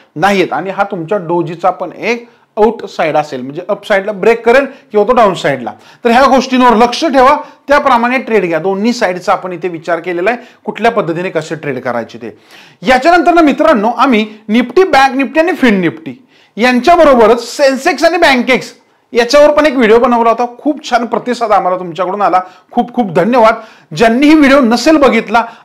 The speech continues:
आजच ह्या कार्डवर क्लिक करा आणि अवश्य व्हिडिओ पहा. काहीतरी नवीन एक हजार एक टक्के आम्ही आमच्याकडून तुम्हाला शिकायला मिळणार आहे मित्रांनो. आता काही चार स्टॉकची नावं सांगतो, पटकन लिहून घ्या.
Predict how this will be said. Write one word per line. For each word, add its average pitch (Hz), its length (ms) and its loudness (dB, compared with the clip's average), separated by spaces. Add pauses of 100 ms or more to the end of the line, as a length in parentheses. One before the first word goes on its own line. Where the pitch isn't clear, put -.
(120)
आजच 262 420 2
ह्या 240 120 2
कार्डवर 247 400 4
क्लिक 247 400 -2
करा 262 200 4 (280)
आणि 240 140 -4 (120)
अवश्य 262 360 0
व्हिडिओ 202 280 2
पहा. 202 220 0 (320)
काहीतरी 233 320 0
नवीन 226 360 2 (240)
एक 233 160 -2
हजार 226 200 2
एक 254 180 0
टक्के 240 220 -2
आम्ही 208 280 0 (280)
आमच्याकडून 247 420 2
तुम्हाला 190 280 -2
शिकायला 160 400 -2
मिळणार 120 240 -6
आहे 117 100 -8
मित्रांनो. 110 380 -14 (240)
आता 269 160 2
काही 311 140 2
चार 294 200 2
स्टॉकची 269 360 -2
नावं 240 240 4
सांगतो, 247 280 -4
पटकन 262 360 -2
लिहून 226 300 -2
घ्या. 262 140 2